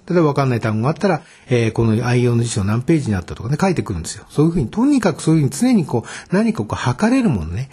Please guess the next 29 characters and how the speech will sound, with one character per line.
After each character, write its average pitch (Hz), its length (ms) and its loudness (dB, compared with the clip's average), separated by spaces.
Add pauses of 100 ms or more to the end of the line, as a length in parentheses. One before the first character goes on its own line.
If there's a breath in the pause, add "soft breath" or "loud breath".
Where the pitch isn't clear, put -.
(140 loud breath)
測 - 260 -2
定 226 120 2
で 214 100 2
き 220 100 -2
る 202 80 4
も 165 140 2
の 196 100 4
に 208 80 4
こ 123 120 -2
う 90 40 -6
向 85 100 -6
け 85 120 -12
て - 100 -16
い - 40 -14
く - 80 -20
っ - 20 -20
て - 140 -6
い - 20 -2
う - 20 -18
こ - 80 -10
と 170 160 -8
が 185 140 -2
大 87 240 -8
事 - 160 -20 (240)
な - 80 -20
ん - 60 -20
で - 100 -12
す - 100 -6
ね。 175 160 -8